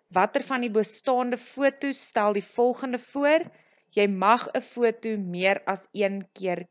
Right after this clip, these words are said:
kies." So daarso sê hulle, vyf punt vier punt een,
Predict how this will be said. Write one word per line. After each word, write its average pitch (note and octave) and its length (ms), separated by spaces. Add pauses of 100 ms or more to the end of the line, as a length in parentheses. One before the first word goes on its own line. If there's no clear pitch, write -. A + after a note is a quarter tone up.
kies." - 680 (1700)
So G#3 180
daarso G3+ 460
sê C4 260
hulle, C4 180
vyf A#3 360
punt A3+ 180
vier A3 220
punt G#3+ 260
een, C4+ 400